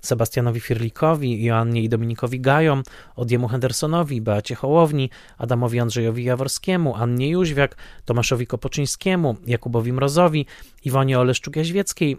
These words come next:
Annie i Krystianowi Oleszczykom, Władimirowi Panfiłowowi, Tomaszowi Pikulskiemu, Mateuszowi Stępniowi, Weronice Więsyk, Jackowi Wiśniewskiemu,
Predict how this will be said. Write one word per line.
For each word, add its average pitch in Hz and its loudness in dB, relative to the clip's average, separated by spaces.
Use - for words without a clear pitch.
Annie 123 2
i 113 -2
Krystianowi 131 -4
Oleszczykom, 156 0
Władimirowi 127 2
Panfiłowowi, 160 0
Tomaszowi 120 -2
Pikulskiemu, 160 -2
Mateuszowi 117 -2
Stępniowi, 165 0
Weronice 127 0
Więsyk, 160 0
Jackowi 123 -2
Wiśniewskiemu, 151 -2